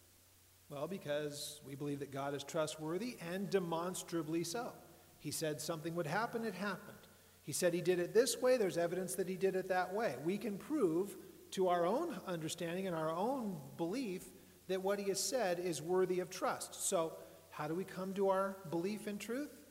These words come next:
Basically from the Bible. We believe it because it makes some very exact statements, and they're always able to be backed up. He's never failed. So for this philosophy in the world,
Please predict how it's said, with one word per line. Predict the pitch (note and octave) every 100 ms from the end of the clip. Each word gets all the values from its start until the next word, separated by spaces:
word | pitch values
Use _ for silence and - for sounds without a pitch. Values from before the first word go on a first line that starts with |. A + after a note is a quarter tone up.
| - - - - - -
Basically | D#3 C#3+ D3+ D#3
from | D3 D3
the | C#3+
Bible. | C3 C#3+ G#3+ B3 - - - - - -
We | C#3+
believe | C#3 D3 F3+
it | G#3
because | E3+ D#3 F3 F3 F3 E3+ - -
it | - D#3
makes | D#3 F3 -
some | C#3
very | C3 A#3+ E4
exact | D#3 C3+ E3+ D#3+
statements, | - F3+ E3+ F3 G#3
and | G#3
they're | F3 -
always | F#3 G3 A#3+ A3 -
able | F3 F3
to | F3
be | E3+ E3+
backed | E3 D#3+ D#3 -
up. | A3+
He's | - D#3 E3
never | E3+ A3+ F3+
failed. | E3+ G#3+ B3+ F#3+ - - - - - - -
So | - A3+ G#3 G#3
for | - G#3+ G#3 G3+ F#3+ - - D#3+ C#3+
this | C4+ D#4 - - -
philosophy | - F#3 A#3+ D#4 - E3+ - D3+ E3+
in | - G#3 G#3
the | G#3+
world, | F#3+ D4 E4+ E3+ E3 G3